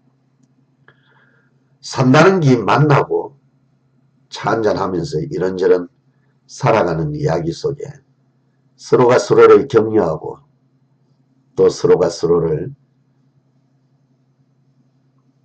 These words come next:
칭찬해주면서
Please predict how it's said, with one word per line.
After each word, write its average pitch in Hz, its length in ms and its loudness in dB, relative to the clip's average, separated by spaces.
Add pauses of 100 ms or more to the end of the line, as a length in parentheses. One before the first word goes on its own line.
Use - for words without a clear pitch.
(1500)
칭찬해주면서 87 1300 -4